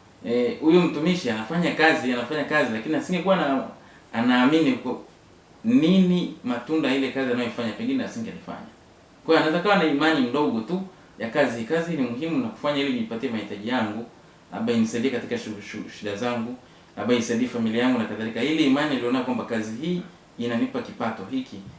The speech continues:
inamfanya afanye hata mambo makubwa, hata akiwa amechoka, anazidisha hata kufanya kazi nyingine, hata akitumwa anaenda kule, anafanya, anafanya, kwa sababu ya hiyo imani ndogo alionayo kwamba ninachokifanya hapa ni kwa ajili ya kitu kikubwa,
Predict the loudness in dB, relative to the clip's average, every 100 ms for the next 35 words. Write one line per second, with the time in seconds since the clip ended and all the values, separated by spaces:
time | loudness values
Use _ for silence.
0 | -18 -6 -4 -4 -4 -2 0 0 -4 -10
1 | -8 -4 -4 -2 -4 -4 -10 -6 -2 0
2 | -2 -10 -20 -6 -2 -2 0 -2 -2 -4
3 | -4 -2 -6 -6 -8 -6 -6 -4 -6 -6
4 | -6 -4 -4 -6 -4 -4 -2 -4 -4 -6
5 | -6 -4 -2 -4 -6 -4 -4 -4 -4 -2
6 | 0 0 -2 -2 -2 -4 -18 -10 -8 -4
7 | 2 2 2 0 -4 -8 -16 -6 -6 2
8 | 4 6 6 6 4 4 2 2 0 0
9 | -2 -2 -2 -2 -2 -4 -4 -8 -6 -2
10 | 0 0 -4 -4 -6 -6 -12 -14 -14 -16
11 | -6 -4 -2 -2 -4 -2 0 0 0 -4
12 | -14 -18 -10 -8 -8 -10 -8 -8 -4 -2
13 | -2